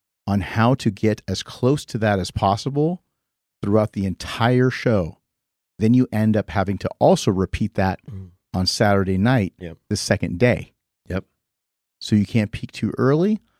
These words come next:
Speaker 1: You can't peak too late. You can't peak to the point where your narrow time frame is so narrow that you flatten out on stage or get watery. All of those things have to be taken in consideration
Speaker 2: Mm-hmm.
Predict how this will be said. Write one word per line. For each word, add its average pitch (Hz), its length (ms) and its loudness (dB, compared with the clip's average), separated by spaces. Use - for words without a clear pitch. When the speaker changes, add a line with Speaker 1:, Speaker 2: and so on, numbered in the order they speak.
Speaker 1:
You 95 80 -2
can't 98 260 -2
peak - 160 -2
too 95 220 -2
late. 117 360 0
You 92 140 -2
can't 104 300 0
peak - 320 -2
to - 100 -6
the 92 80 -4
point 110 300 0
where 98 140 0
your 90 200 0
narrow 117 720 4
time 107 340 2
frame 147 360 2
is 104 140 0
so 139 300 4
narrow 113 340 4
that 107 200 0
you 92 120 -2
flatten - 580 0
out 107 360 0
on 98 200 4
stage 117 420 2
or 87 100 -4
get 90 240 -4
watery. 135 640 0
All 170 240 6
of 190 80 4
those 170 220 4
things 151 200 4
have 131 140 0
to - 80 -8
be 117 100 2
taken 110 300 2
in 101 80 2
consideration 95 840 2
Speaker 2:
Mm-hmm. 90 160 -14